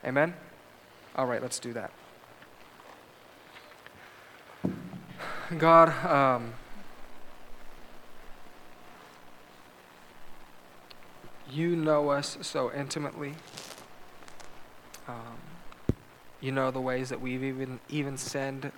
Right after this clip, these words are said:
this morning. Help us, um, help us bring heaven to earth in all ways, God. Every way.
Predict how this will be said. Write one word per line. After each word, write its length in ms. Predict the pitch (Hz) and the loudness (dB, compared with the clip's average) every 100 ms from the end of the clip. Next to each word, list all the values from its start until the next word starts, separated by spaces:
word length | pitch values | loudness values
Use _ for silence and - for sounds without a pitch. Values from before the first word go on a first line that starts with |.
| - | -8
this 180 | 135 - | -6 -6
morning. 320 | 123 127 160 - - - - - - - - - - - - - - - - - - - - - - - - - - - - - - - | -8 -8 -10 -10 -12 -14 -12 -12 -10 -10 -12 -14 -10 -6 -6 -4 -6 -4 -2 -2 -2 -8 -10 -14 -18 -16 -16 -18 -20 -18 -16 -14 -12 -10
Help 420 | - 147 147 - | 0 2 2 0
us, 380 | 123 127 - - - | -4 -6 -6 -8 -8
um, 400 | 127 117 120 123 - - | -8 -8 -10 -14 -16 -8
help 240 | - 190 165 | -2 -2 -2
us 100 | - | -6
bring 260 | 147 127 | -6 -4
heaven 260 | 123 123 117 | -2 -4 -4
to 140 | 117 | -8
earth 320 | 117 104 - - - - - - - | -8 -10 -12 -16 -18 -20 -20 -12 -8
in 120 | 123 | -6
all 580 | - 135 143 151 147 - | 2 6 6 6 2 -6
ways, 420 | 139 120 113 107 - | -8 -6 -6 -10 -10
God. 220 | 107 - - - - - - - - - - - - - - - | -10 -12 -14 -20 -20 -20 -20 -20 -20 -20 -20 -20 -20 -20 -20 -4
Every 300 | 151 151 151 | -2 -2 -2
way. 300 | 139 110 120 | -4 -6 -10